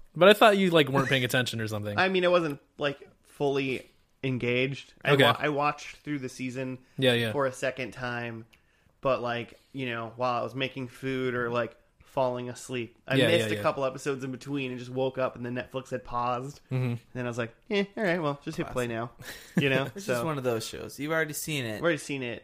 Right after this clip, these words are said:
Speaker 2: yeah.
Speaker 3: So
Speaker 2: But so I'm excited to analyze how I feel about the first episode actually,
Speaker 1: Mm-hmm.
Speaker 2: like, setting up characters and doing that, and then how I feel the end
Speaker 1: Yeah.
Speaker 2: actually, like, kinda saying, "It's the over.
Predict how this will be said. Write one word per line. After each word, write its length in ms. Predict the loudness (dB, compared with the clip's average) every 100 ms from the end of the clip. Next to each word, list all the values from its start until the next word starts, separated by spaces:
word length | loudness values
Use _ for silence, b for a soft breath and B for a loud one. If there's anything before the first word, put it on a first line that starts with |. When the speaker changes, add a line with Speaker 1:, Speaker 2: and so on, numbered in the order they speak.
| -10
Speaker 2:
yeah. 180 | -8 -4
Speaker 3:
So 480 | -4 -2 -4 -6 -10 _ _ -2
Speaker 2:
But 160 | -2
so 160 | 2 0
I'm 140 | 0
excited 380 | -2 -2 -4 -4
to 300 | -8 -6 -6 -4
analyze 720 | -4 -2 0 2 2 0 -6
how 260 | -2 0 0
I 80 |
feel 380 | -2 -4 -2 -2
about 340 | 0 0 -2 -6
the 80 |
first 300 | -6 -4 -2
episode 420 | -6 -6 -4 -2 0
actually, 440 | 0 0 0 0
Speaker 1:
Mm-hmm. 80 | -2
Speaker 2:
like, 100 | -6
setting 340 | -4 -2 -2
up 140 | -6 -4
characters 400 | -2 -2 -4 -6
and 100 | -6
doing 160 | -4
that, 240 | -2 -2 -6 b b b b
and 160 | -4 -2
then 80 | 0
how 220 | 0 0
I 80 | -2
feel 560 | -6 -6 -4 -4 -8 -12 _ _ _ _ _ _ _ -8
the 240 | -6 -6 -10 _
end 420 | -6 -6 -6 -8 -12 _ -4
Speaker 1:
Yeah. 200 | 2 2
Speaker 2:
actually, 240 | 0 -4
like, 280 | -4 -6 -10 _ -20
kinda 240 | -14 -14 -12
saying, 380 | -12 -10 -12 -14
"It's 200 | -16 -14
the 140 | -12
over. 320 | -10 -10 -12